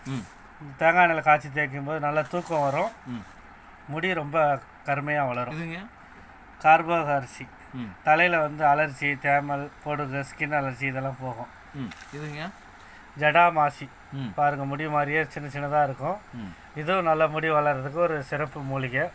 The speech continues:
Speaker 2: ஜடாமாசின்னு பேரு.
Speaker 1: ம். இதுங்க?
Speaker 2: நெல்லிக்காய் நீங்க எல்லாரும் அன்றாட பார்க்கக்கூடியது தான். வைட்டமின் டி, எல்லா சத்துக்களும் நிறைஞ்சது.
Speaker 1: வைட்டமின்
Speaker 2: நெ-,
Speaker 1: சி இருக்குங்க.
Speaker 2: வைட்டமின் சியும் இருக்கு. நெல்லிக்காய் வந்து ரொம்ப குளிர்ச்சியானது, முடி
Speaker 1: ம்.
Speaker 2: நல்லா வளரும்.
Speaker 1: இதுங்க?
Speaker 2: மருதாணி கீரை. மருதாணி நீங்க அன்றாட தலைக்கு வைக்கிறது, கைக்கு வைக்கிறது தான்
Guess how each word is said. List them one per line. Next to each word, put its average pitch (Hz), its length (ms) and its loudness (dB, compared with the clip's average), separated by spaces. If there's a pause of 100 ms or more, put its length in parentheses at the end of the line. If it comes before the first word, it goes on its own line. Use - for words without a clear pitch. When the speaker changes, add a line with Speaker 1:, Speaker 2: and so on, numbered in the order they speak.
Speaker 2:
ஜடாமாசின்னு 139 720 2
பேரு. 127 340 -6
Speaker 1:
ம். 127 180 -10 (180)
இதுங்க? 165 420 -6 (800)
Speaker 2:
நெல்லிக்காய் 160 440 4
நீங்க 151 220 2
எல்லாரும் 156 320 6
அன்றாட 151 320 4
பார்க்கக்கூடியது 147 640 0
தான். 156 180 2
வைட்டமின் 147 440 0
டி, 143 100 -2
எல்லா 139 220 2
சத்துக்களும் 139 520 -6
நிறைஞ்சது. 131 480 -4 (240)
Speaker 1:
வைட்டமின் 151 340 -4
Speaker 2:
நெ-, 156 100 2
Speaker 1:
சி 160 220 -2
இருக்குங்க. 113 400 -12
Speaker 2:
வைட்டமின் 160 440 4
சியும் 156 340 -2
இருக்கு. 143 260 -4
நெல்லிக்காய் 165 400 2
வந்து 147 180 -4
ரொம்ப 143 320 -4
குளிர்ச்சியானது, 147 760 0
முடி 151 240 -4
Speaker 1:
ம். 160 40 -6
Speaker 2:
நல்லா 143 260 0
வளரும். 131 420 -2 (180)
Speaker 1:
இதுங்க? 170 380 -8 (240)
Speaker 2:
மருதாணி 160 440 6
கீரை. 131 280 -2 (140)
மருதாணி 156 420 4
நீங்க 147 320 -2
அன்றாட 143 340 -2
தலைக்கு 147 360 0
வைக்கிறது, 139 340 -6
கைக்கு 139 260 -4
வைக்கிறது 127 320 -10
தான் 135 160 -6